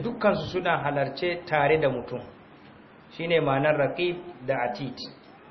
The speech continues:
Don haka shi ya sa malamai suka ce wannan ba suna ba ne. Sunansu Allah kaɗai ya sani.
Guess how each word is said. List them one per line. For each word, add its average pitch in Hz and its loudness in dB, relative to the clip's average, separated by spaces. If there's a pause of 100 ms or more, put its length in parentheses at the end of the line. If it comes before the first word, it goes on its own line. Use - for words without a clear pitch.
(1080)
Don 151 4
haka 160 -2
shi 160 -8
ya 170 6
sa 170 4
malamai 147 4
suka 156 -2
ce 165 0
wannan 160 4
ba 135 4
suna 131 -2
ba 127 2
ne. 123 -4
Sunansu 196 0
Allah 156 0
kaɗai 165 -4
ya 165 0
sani. 156 -4